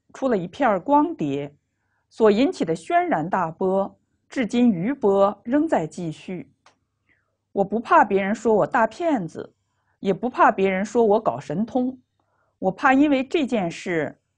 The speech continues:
让有的众生造口业。如果两年前我把上面的事儿说了，恐怕会第二次引起轩然大波的。现在经过两年多的积淀，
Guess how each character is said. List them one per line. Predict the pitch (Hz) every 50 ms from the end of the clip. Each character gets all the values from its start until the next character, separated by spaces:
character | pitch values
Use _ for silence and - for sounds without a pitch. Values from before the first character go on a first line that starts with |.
| _
让 | - 247 302 285 247 220
有 | 190 156 143
的 | 143 170
众 | - - 320 262 220
生 | 214 - - 240 247 247 254 277 302 - _
造 | _ 302 262 226
口 | 202 - - 170 147 135 139
业。 | 180 247 285 254 208 - - _ _ _ _ _ _ _ _ _ _ _ _ _ _ _ _ _ _ _ _ _ _
如 | - 349 320
果 | 285 339 349
两 | 294 247 180 156 156
年 | 160 185 247 277
前 | 277 - - 175 147 147 151 165 233 254 - - _ _
我 | - 233
把 | 262 - 175 160
上 | - - 320 285
面 | 254 262 254 226
的 | 196
事 | 185 - -
儿 | 247 220 190 180
说 | 185 - - 285 285 302 311 320
了， | 277 190 139 - _ _ _ _ _ _ _ _ _ _ _ -
恐 | - 214 180 190
怕 | - 302 277 247 214
会 | - - 269 254 247
第 | - 330 370
二 | 370 349 277 185
次 | 160 - - - 202 185 143 127 - - -
引 | 175 196 226
起 | 254 247 151
轩 | 143 - - 214 214 214
然 | 208 156 135 151
大 | 160 196 165 151 143
波 | 147 170 165 170 175 175
的。 | 160 151 - - _ _ _ _ _ _ _ _ _ _ _ _ _ _ _ _ _ _ _ _ _ _ _ _ _ _ _ _ _
现 | - - 302 277 233 220
在 | 208 285 262 226 196 165 147 143 - - _ _
经 | - 269 277 285
过 | 285 285
两 | 247 214 196 160 143 151
年 | 156 160 190 233
多 | - 294 294 311
的 | 302 196 156
积 | - - 175 180 -
淀， | - 233 220 190 175 - -